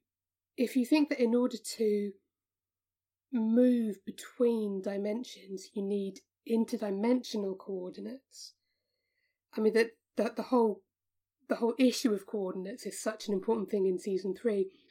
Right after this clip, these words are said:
The coordinates of where particular places are,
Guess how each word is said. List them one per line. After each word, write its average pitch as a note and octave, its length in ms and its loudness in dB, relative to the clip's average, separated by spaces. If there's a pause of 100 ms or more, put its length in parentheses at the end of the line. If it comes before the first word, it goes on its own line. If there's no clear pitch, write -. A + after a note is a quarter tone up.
(140)
The - 60 -20
coordinates A3+ 560 2
of F#3+ 120 -10
where G3 400 -6 (680)
particular G#3+ 440 -4
places G#3+ 500 -2
are, F#3 380 -8